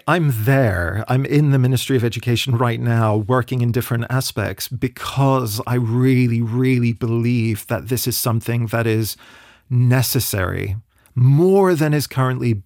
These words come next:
the emphasis is being placed on it. I really want this to be integrated into high schools properly. I, and I know it's difficult.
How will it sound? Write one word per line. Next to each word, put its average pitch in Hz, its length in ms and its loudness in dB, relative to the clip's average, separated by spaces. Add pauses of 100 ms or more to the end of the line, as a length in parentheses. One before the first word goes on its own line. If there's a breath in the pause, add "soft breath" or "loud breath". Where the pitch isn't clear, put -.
the 123 140 0
emphasis 117 460 -4
is 110 80 -4
being 104 240 -4
placed 107 320 -8
on 107 100 -8
it. 104 180 -10 (340 soft breath)
I - 80 -6
really 139 640 4
want 120 300 0
this 120 200 -2
to 127 80 -4
be 123 100 -2
integrated 120 760 -2
into 123 200 0
high 117 200 -2
schools 107 420 -6
properly. 104 640 -8 (500 loud breath)
I, 190 160 -8
and 165 140 0
I 170 80 4
know 170 220 4
it's - 180 -2
difficult. 127 680 -6